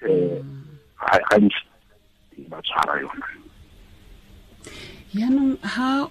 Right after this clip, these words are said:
Speaker 2: motho o, o simolola o, eish, wa itse go a tshosa, doctor, ka gore ke, ke, ke, ke, ke lebeletse gore di, go fetelana ga yona, go, go tshwana fela le H I V ya ka ntse re bua. Em,
Speaker 1: Mm.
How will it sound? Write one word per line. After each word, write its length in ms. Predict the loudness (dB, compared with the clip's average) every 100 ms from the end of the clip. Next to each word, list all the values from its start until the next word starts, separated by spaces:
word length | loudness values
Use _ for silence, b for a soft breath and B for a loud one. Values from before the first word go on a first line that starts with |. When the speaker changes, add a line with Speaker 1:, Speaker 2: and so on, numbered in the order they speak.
| 2
Speaker 2:
motho 440 | 2 2 0 -2 -2 0
o, 420 | 2 2 0 -2 -8 -20 -20 -20 -20 -8
o 80 | -6
simolola 800 | -2 0 4 4 4 4 2 0 0
o, 340 | 2 2 2 -2 -10 -20 -20 -20 -20 -20 -20 -20 -10
eish, 280 | -8 -8 -10 -12
wa 40 | -8
itse 140 | -6
go 140 | 0 0
a 60 |
tshosa, 340 | 2 -2 -2 0
doctor, 300 | 0 0 -2
ka 100 | 0
gore 260 | 2 0 -2 B B B B B -6
ke, 240 | 4 4 4
ke, 220 | 0 2
ke, 160 | 2 4
ke, 240 | 4 2
ke 160 | 2 0
lebeletse 480 | 2 2 2 0
gore 320 | -2 2 2 2 -4
di, 180 | -6 -6 -8
go 240 | -6 -4
fetelana 560 | 0 0 4 4 4 2
ga 240 | 0 0
yona, 320 | 2 2 0
go, 400 | -4 -6 -2 -2
go 200 | -4 -6
tshwana 280 | -2 2 2
fela 240 | 2 2
le 160 | 4 4
H 280 | 4 2 0
I 100 | -2
V 240 | 2 2
ya 100 | 2
ka 140 | 0 -2
ntse 240 | -2 -4
re 60 | -4
bua. 360 | -2 -2 -2 -4 B B B B -4
Em, 260 | 2 4 8 8
Speaker 1:
Mm. 480 | 6 4 -4 -8